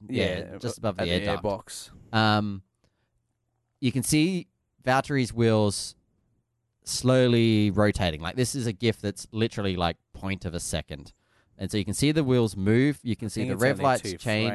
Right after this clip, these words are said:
Speaker 2: frames.
Speaker 1: Yeah, it's only a couple of frames, and the lights are still on. And that's people going, "This is Valtteri, you know, um, jumping the start."
Speaker 2: Well,
Speaker 1: They
Speaker 2: after
Speaker 1: do
Speaker 2: looking at that, I changed my opinion. He definitely jumped the start.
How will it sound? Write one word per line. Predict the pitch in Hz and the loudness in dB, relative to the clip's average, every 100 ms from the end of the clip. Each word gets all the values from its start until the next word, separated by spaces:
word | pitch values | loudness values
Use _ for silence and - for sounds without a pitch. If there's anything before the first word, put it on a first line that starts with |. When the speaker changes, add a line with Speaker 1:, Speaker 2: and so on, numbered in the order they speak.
| 104 | -6
Speaker 2:
frames. | 98 92 - - | -10 -14 -16 -6
Speaker 1:
Yeah, | 127 | -4
it's | 92 117 | -4 -2
only | 127 135 123 | 0 0 0
a | |
couple | - 104 104 | -2 -4 -6
of | 95 | -6
frames, | 101 92 90 | -4 -4 -6
and | 127 120 | -4 -2
the | |
lights | 107 104 - | 0 -2 -4
are | 107 | -10
still | - 85 | -10 -8
on. | 76 76 - _ _ _ _ _ | -8 -10 -16 _ _ _ _ _
And | 110 110 | -2 -2
that's | 104 101 | -2 -6
people | 107 98 | -12 -12
going, | 95 90 92 98 | -12 -10 -12 -14
"This | 104 95 | -18 -16
is | 92 - - 110 | -16 -16 -20 -12
Valtteri, | 95 85 - 90 82 82 - _ _ _ _ _ | -8 -8 -8 -10 -8 -10 -16 _ _ _ _ _
you | 87 | -14
know, | 76 82 - _ _ - | -12 -12 -16 _ _ -10
um, | 85 80 80 76 _ _ | -6 -6 -8 -12 _ _
jumping | - 92 80 85 | -4 -4 -4 -8
the | 80 | -10
start." | - - 95 87 85 - _ _ _ _ _ _ _ _ _ _ _ | -14 -10 -4 -2 -4 -6 _ _ _ _ _ _ _ _ _ _ _
Speaker 2:
Well, | - 131 131 - | -2 2 2 0
Speaker 1:
They | 135 | 2
Speaker 2:
after | 147 143 160 | 2 4 4
Speaker 1:
do | |
Speaker 2:
looking | 156 165 151 | 4 4 2
at | 135 | 2
that, | 131 131 | 2 0
I | 120 | -2
changed | 123 131 113 - | -6 -6 -6 -8
my | 110 | -12
opinion. | 98 107 92 90 | -10 -14 -14 -14
He | 104 | -10
definitely | 104 - 90 | -10 -8 -12
jumped | 85 87 | -12 -14
the | - | -16
start. | - 82 76 | -16 -14 -14